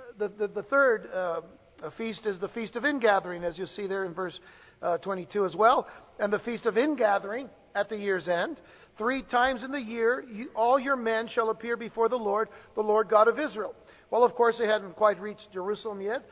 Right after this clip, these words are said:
but down through the, the history of, of, of Israel, they would eventually get to Jerusalem, the temple would be built, and then they would be required then to come to the temple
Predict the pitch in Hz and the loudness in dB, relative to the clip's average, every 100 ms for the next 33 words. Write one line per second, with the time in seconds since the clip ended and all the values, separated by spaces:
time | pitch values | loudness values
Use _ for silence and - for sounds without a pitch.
0 | - - 185 208 208 190 - - 233 226 | -20 -8 0 0 0 -4 -14 -6 -4 -4
1 | - - - 208 196 196 196 190 226 - | -8 -16 -6 -4 -4 -4 0 2 0 -2
2 | 220 208 190 - 185 180 - 180 180 175 | -4 -2 -4 -4 -4 -4 -10 -6 -6 -6
3 | - 220 208 196 262 - - - 208 208 | -6 -2 -2 -2 -4 -4 -18 -8 -4 -2
4 | 202 202 214 208 202 196 208 165 185 226 | 0 -2 -4 -8 -6 -6 -6 -8 -6 -6
5 | 262 262 208 202 185 190 185 180 165 262 | -8 -10 -8 -6 -6 -8 -10 -8 0 0
6 | 311 - - - 202 214 208 233 226 - | 0 -10 -20 0 2 4 2 -2 -4 -10
7 | - 233 247 202 247 247 - 240 247 240 | 0 2 2 0 -4 0 4 6 6 6
8 | 233 226 - 226 - 254 240 214 254 262 | 4 2 -6 -10 2 4 4 2 -2 -2
9 | - 220 - 233 | 0 0 -2 -6